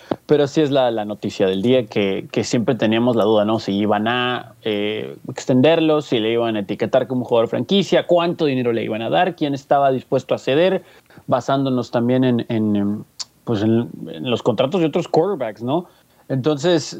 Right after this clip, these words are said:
ahora sí que para responder la pregunta, me agarró en el teléfono platicando con ustedes,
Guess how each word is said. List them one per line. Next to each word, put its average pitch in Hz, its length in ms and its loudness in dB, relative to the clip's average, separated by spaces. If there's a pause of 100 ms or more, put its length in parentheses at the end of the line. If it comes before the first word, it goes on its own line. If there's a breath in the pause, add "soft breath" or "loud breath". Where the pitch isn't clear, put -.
ahora 170 160 2
sí 202 100 -2
que 214 80 -2
para 175 240 0
responder 190 440 0
la 226 140 0
pregunta, 254 600 2
me 165 160 -4
agarró 160 260 2
en 214 60 0
el 208 140 0
teléfono 185 420 2
platicando 165 420 -4
con 156 140 -4
ustedes, - 520 2